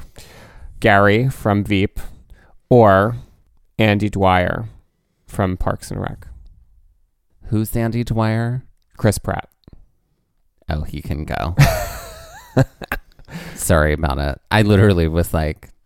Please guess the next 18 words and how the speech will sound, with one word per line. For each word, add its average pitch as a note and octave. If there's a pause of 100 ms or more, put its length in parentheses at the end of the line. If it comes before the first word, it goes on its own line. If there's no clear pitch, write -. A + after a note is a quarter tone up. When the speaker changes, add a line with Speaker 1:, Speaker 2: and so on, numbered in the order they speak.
(580)
Speaker 2:
"Wait, D#2
who's D#2
that?" F2+ (260)
I G#2+
thought A2
you G#2+
were A2
gonna A#2
say -
Andy D#2+
from E2
The D#2
Office, F2
to F2
which E2+
I F2
was E2
like, E2+